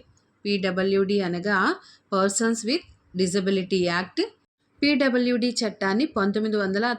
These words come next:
తొంభై ఐదులో రూపొందించారు కాబట్టి దీనిని పీడబ్ల్యూడీ యాక్ట్ పంతొమ్మిది వందల తొంభై ఐదు అని పిలుస్తారు.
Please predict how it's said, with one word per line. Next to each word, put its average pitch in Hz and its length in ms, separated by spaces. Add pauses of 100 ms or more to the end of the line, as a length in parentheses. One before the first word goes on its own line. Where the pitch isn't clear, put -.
తొంభై 190 240
ఐదులో 196 460
రూపొందించారు 185 720
కాబట్టి 190 440
దీనిని 202 380 (100)
పీడబ్ల్యూడీ 202 760
యాక్ట్ 202 440 (100)
పంతొమ్మిది 202 400
వందల 190 300
తొంభై 185 360
ఐదు 180 280
అని 233 120
పిలుస్తారు. 185 640